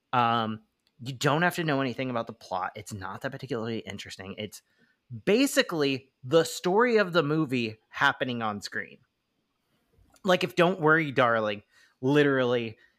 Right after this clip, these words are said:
had, <laughs> you know, the, uh, moments of the movie just happening out on screen. Okay, so, um, it's about this nature preserve guy who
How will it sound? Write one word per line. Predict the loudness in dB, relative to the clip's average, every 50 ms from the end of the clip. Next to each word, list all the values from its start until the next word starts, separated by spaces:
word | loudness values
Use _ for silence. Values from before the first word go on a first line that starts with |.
| _ _ _
had, | 0 2 4 4 6 4 2 2 0 -2 -2 -2 -2 0 0 -2 0 0
<laughs> | 0 0 0 -2 -2 -2 0 2
you | 2 4
know, | 4 2 0 -4 -4 0
the, | 2 2 2 4 2
uh, | 0 0 0 -4 -12 _ _ _ _ _ _ _ _ _ _ _ _ _ _ _ _ _ _
moments | -6 0 0 0 2 0 -2 -4 -4 -8 _
of | -4 -4 -4 -4
the | -6 -6
movie | -4 -6 -6 -6 -6
just | -8 -8 -6 -2
happening | -2 -2 -2 -2 -6 -8 -4 -4
out | -4 -4
on | -4 -8
screen. | -8 -10 -10 -8 -8 -8 -10 -12 _ _ _ _ _ _ _
Okay, | -4 -4 -4 -4 -4
so, | -8 -4 0 2 2 4 4 2 0 0 -2
um, | 0 0 2 2 0 0 -2 -4 -6 -6 -6
it's | -6 -6 -6 -8 -2 -2
about | -2 -2 -2 -6 _ 0 0 2 0 -2 -4 -6 -8
this | -8 -8 -8 -10 -12 -14 _ _ _ _ _ _ _ _ _ _ _ _ _
nature | -8 -6 -4 -4 -6 -6 -6 -6 -6 -6
preserve | -6 -6 -6 -6 -4 -2 -2 -2 -2 -4 -6 -8
guy | -6 -4 -4 -4 -6 -8 -12 _ _ _ _ _ _ _ _ _ _ _ _ -18 -10 -6
who | -4 -2 -2 -2 -2 -4 -6 -8